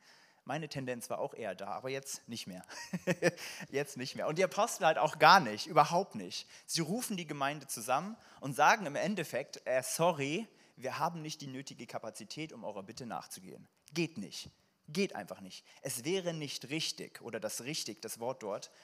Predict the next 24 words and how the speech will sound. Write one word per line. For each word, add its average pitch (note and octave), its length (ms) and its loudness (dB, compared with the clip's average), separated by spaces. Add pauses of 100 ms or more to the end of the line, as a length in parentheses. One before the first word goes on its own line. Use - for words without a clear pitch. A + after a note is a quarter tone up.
(120)
das - 160 -8
könnte D#3+ 200 -6
man C#3 140 -4
auch B2+ 140 -4
übersetzen C3 480 -6
in, A#2+ 260 -8 (140)
es B2+ 200 -8
wäre D3 220 -2
Gott C#3+ 260 -4
nicht C3 280 -8
wohlgefällig. A2 800 -4 (240)
Also D3 180 4
es C#3+ 140 2
ist D3 80 -4
wirklich G3 280 4
so C#3+ 120 0
eine, A2+ 240 0 (340)
es D#3+ 160 2
ist - 140 0
krass, - 360 2
was C#3+ 160 0
die C3 120 -10
da A#2 100 0
sagen. A2 420 -2